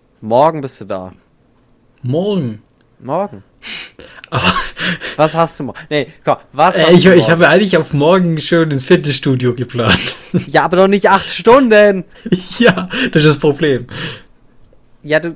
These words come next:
Speaker 1: guck mal, dann bist du bis siebzehn Uhr im Fitnessstudio. Bis achtzehn Uhr. Nee, nicht mal, du hast
Speaker 2: Ja.
Speaker 1: ja schon elf Uhr, hast du ja schon
Speaker 2: Ja, eben, dann
Speaker 1: aus-
Speaker 2: komm ich, dann komm ich achtzehn Uhr dreißig nach Hause. Da
Speaker 1: Ja.
Speaker 2: kommt der, der, der, der Gesellige raus, man redet erst mal.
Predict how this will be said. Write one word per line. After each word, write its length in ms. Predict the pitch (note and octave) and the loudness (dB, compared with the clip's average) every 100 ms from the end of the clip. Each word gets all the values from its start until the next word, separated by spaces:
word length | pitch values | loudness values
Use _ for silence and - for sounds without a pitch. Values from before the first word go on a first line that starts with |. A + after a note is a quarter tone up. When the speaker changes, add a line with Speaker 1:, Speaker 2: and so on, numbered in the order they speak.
| - | -6
Speaker 1:
guck 140 | F3+ | -2
mal, 100 | F3+ | 0
dann 80 | E3 | -2
bist 180 | F3 - | -8 -12
du 60 | |
bis 380 | F3 D#3+ - - | -10 -10 -10 -6
siebzehn 340 | G3 F#3+ F3 D3 | -6 -6 -12 -6
Uhr 160 | D#3+ | -6
im 80 | D3+ | -6
Fitnessstudio. 720 | C#3 B2 G#2+ - G2 F#2+ F#2+ - _ _ _ _ _ _ _ _ | -8 -14 -14 -14 -16 -14 -16 -20 _ _ _ _ _ _ _ _
Bis 140 | B2 A#2+ | -14 -6
achtzehn 400 | C#3 - A2+ G2 | -6 -6 -16 -16
Uhr. 180 | F#2+ F#2 _ _ | -18 -20 _ _
Nee, 320 | - A2+ G#2+ F2+ | -10 -8 -8 -10
nicht 160 | A2 G#2+ | -16 -12
mal, 240 | B2 A#2 | -8 -4
du 40 | G#2 | -2
hast 60 | D3 | -2
Speaker 2:
Ja. 60 | |
Speaker 1:
ja 60 | B2+ | -2
schon 120 | A#2+ | -6
elf 200 | F2 A2+ | -10 -10
Uhr, 140 | A#2 G#2+ | -10 -12
hast 140 | G#2+ | -12
du 60 | G#2 | -14
ja 80 | G2+ | -14
schon 180 | G#2 | -4
Speaker 2:
Ja, 140 | E3+ F#3 | 0 2
eben, 180 | G3 D3 | 2 0
dann 80 | |
Speaker 1:
aus- 60 | C3+ | 0
Speaker 2:
komm 140 | E3 | 0
ich, 120 | E3 - D3+ | 0 -4 -6
dann 140 | D#3 | -6
komm 180 | - F3 | -4 -4
ich 140 | C#3+ | -2
achtzehn 300 | E3 - - | -4 -4 -6
Uhr 60 | D#3 | -6
dreißig 420 | - E3 D3+ C#3 | -4 -4 -4 -4
nach 160 | C#3+ C3 | -6 -2
Hause. 440 | D3+ C#3 A2 G#2 _ _ _ _ _ - | -2 -2 -4 -10 _ _ _ _ _ -2
Da 80 | D3+ | 2
Speaker 1:
Ja. 80 | F3 | 2
Speaker 2:
kommt 180 | F3 | 2
der, 300 | E3 D#3 D3 | 0 0 -2
der, 320 | - - C#3 B2 | -2 2 2 2
der, 220 | C#3 C3 | -2 -2
der 180 | - B2+ | -2 -2
Gesellige 720 | B2 D#3+ E3 E3 F3 F3+ F#3 _ _ - - | 0 0 0 -2 0 -2 -4 _ _ -14 -4
raus, 440 | C#3+ E3 F3+ - - | -2 0 -4 -8 -6
man 100 | C3+ | -4
redet 340 | C3 C#3+ C3 B2 | 0 2 0 -2
erst 260 | A#2+ - A2+ | -4 -6 -6
mal. 260 | G#2 G2+ | -8 -12